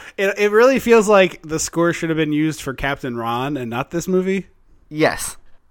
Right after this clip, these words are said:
Speaker 1: Where he, where he basically plays a Jimmy Buffett <laughs> character. Uh, yeah, I don't, I don't quite get it either. And I will say this.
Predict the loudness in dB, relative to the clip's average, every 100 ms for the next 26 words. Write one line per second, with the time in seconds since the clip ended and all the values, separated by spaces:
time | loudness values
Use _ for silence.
0 | _ -6 -4 -4 -4 -2 0 2 2 0
1 | 0 -4 0 0 0 -2 -2 0 0 0
2 | -2 -4 -2 -2 -2 -8 -8 -12 -20 -20
3 | -10 -4 -2 -2 -4 -8 -8 -10 -14 _
4 | _ _ _ -4 0 2 2 2 0 0
5 | -2 -2 0 0 0 -2 -4 -4 -4 -6
6 | -12 -10 0 4 4 2 0 0 0 -2
7 | -6